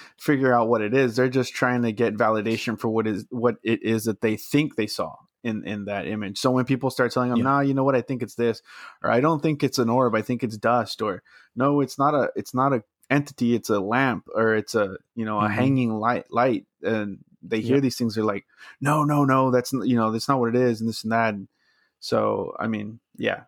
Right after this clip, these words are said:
Speaker 1: that's definitely a thing. And, and like you said, this, uh, the whole scientist thing, I mean, that's what scientists do. They collaborate, they bounce ideas off of each other, they disagree
Speaker 2: Yeah.
Speaker 1: from time to time, but then, and they, or they try to disprove each other's theories,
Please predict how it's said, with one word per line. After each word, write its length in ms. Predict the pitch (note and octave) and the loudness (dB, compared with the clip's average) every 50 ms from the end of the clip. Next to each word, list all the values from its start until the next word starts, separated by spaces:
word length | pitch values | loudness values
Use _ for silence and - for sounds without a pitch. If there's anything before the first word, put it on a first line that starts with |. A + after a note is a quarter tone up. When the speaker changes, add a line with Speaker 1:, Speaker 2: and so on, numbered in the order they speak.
| _ _ | _ _
Speaker 1:
that's 240 | - A2 - - - | -6 -6 -6 -6 -4
definitely 540 | - A2+ A2 - - G#2+ G#2+ - G2+ A2+ G#2+ | -4 -4 -4 -2 -4 -8 -8 -6 -6 -6 -6
a 60 | G#2+ | -6
thing. 280 | - - C3+ C3 B2 G2 | -6 -4 -4 -4 -2 0
And, 160 | B2+ C3+ C#3 C3 | 0 0 0 0
and 260 | A#2+ C3+ C3 B2+ B2+ | 0 0 0 2 2
like 220 | B2+ B2 A#2+ - B2+ | 0 0 0 -2 -4
you 40 | |
said, 280 | A#2+ - C#3 B2+ A#2+ G#2 | -2 2 2 2 2 0
this, 160 | A#2+ - - | -2 -2 0
uh, 100 | B2+ F#2+ | -2 0
the 100 | G2+ A2+ | 0 0
whole 160 | G#2+ A#2+ B2 | 0 0 0
scientist 440 | - - B2 B2+ C3 B2 B2 - - | 0 0 0 0 0 -2 -4 -6 -8
thing, 120 | A#2+ A2 - | -8 -8 -6
I 40 | - A#2 | -4 -2
mean, 120 | A#2+ A#2 | -2 0
that's 200 | A2+ B2+ B2 - | 0 0 -2 -2
what 100 | D3+ - | -4 -2
scientists 400 | - C#3+ D3 C#3+ C#3+ C3+ A#2 G#2+ | 0 0 0 0 -2 -4 -6 -4
do. 200 | - C#3+ C#3 B2 | 0 0 0 2
They 300 | A2+ A#2 A#2 A2+ A2+ A2+ - - - - - - _ - | 2 2 2 0 0 -4 -8 -16 -20 -20 -20 -20 _ -6
collaborate, 640 | - A#2+ A2+ G#2+ A2 A#2 B2+ C3+ C#3+ D3+ D3+ D3 | -2 -2 0 0 0 0 2 2 2 2 2 2
they 100 | B2+ A2+ | 0 0
bounce 320 | G#2 G#2+ A2 A2+ A#2+ A#2+ - | 0 2 0 0 0 0 0
ideas 400 | B2 A#2 A2+ A#2 A#2 A#2+ A#2 - | 0 0 0 0 0 0 0 0
off 160 | A#2 - - | -2 -2 -4
of 80 | A#2 A#2 | -6 -8
each 200 | A2 G#2 - - | -8 -4 -2 0
other, 260 | A#2 A#2+ C#3+ D3+ D3+ | 0 2 2 2 2
they 160 | C3 A#2+ A2 | 2 0 0
disagree 460 | G#2 - A#2 A#2 - B2+ G#2 - C3+ D#3 | 0 -2 -4 -4 -2 -4 0 2 2 2
Speaker 2:
Yeah. 80 | D3 D#3 | 2 2
Speaker 1:
from 120 | D#3 C3+ | 0 0
time 200 | - C3+ B2+ A#2+ | 0 0 0 0
to 80 | A#2+ A2+ | -2 -2
time, 320 | - B2 A#2+ B2+ C3 B2+ | 0 0 0 0 0 0
but 160 | B2 A#2 - | -2 -2 -2
then, 220 | - A#2 A#2 A2 - | -2 -2 -2 -4 -4
and 160 | - A2+ A2+ | -6 -4 -2
they, 60 | G#2+ G#2 | 0 0
or 100 | A#2 A#2 | 0 0
they 120 | A#2 A2+ | 0 -2
try 180 | - - C3 C3 | -2 0 0 2
to 140 | C3 B2+ A#2 | 2 2 2
disprove 360 | B2+ B2+ - - B2+ B2+ B2 | 2 -2 -2 -2 -2 0 0
each 160 | A#2+ - - | -2 -2 -2
other's 280 | A#2+ A2 A2+ A2+ - - | -2 -2 -2 -4 -4 -2
theories, 420 | D3 D#3+ E3 D#3 C3+ C3 B2 - | 0 2 2 2 2 2 0 -4